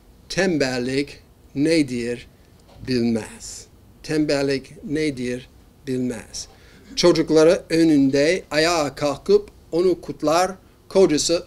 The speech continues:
onu över. "Soylu işler yapan çok kadın var ama sen hepsinden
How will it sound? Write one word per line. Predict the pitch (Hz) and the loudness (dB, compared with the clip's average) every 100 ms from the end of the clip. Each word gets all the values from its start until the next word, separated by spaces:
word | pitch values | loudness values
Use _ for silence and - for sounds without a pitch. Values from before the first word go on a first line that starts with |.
| - | -4
onu | 151 160 175 - | 0 0 -2 -4
över. | 156 143 127 101 - _ _ - - - - | -4 -4 -4 -8 -20 _ _ -20 -20 -20 -12
"Soylu | - 156 165 185 190 | -2 2 4 4 2
işler | 185 143 156 160 160 | -2 -4 0 0 2
yapan | 147 151 151 147 | 0 0 0 -2
çok | - 185 180 | -2 -4 -6
kadın | - 139 143 147 | -6 -2 2 2
var | 135 120 - - _ _ - | 2 -2 -6 -18 _ _ -10
ama | 143 160 175 - | -4 -4 -4 -6
sen | - 147 143 147 - _ _ | -8 -4 -4 -4 -8 _ _
hepsinden | - 208 202 - - 123 113 117 139 170 170 | -6 -2 -2 -4 -8 -8 -10 -8 -6 -6 -6